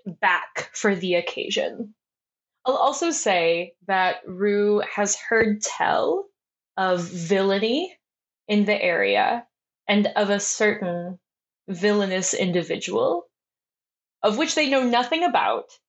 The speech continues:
They don't even have a name. They just know that there's villainy about. And so they're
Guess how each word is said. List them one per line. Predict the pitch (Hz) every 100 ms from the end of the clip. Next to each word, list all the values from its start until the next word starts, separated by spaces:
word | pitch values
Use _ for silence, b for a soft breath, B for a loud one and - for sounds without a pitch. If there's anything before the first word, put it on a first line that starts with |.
| _ _ _ -
They | 196
don't | 233
even | 285 269
have | 269 254
a | 240
name. | 220 214 285
They | 254 214
just | 202 208
know | 220 214
that | 214
there's | 202 185
villainy | 170 190 196 214
about. | 226 233 254 -
And | 214
so | 208 196
they're | 190 190 185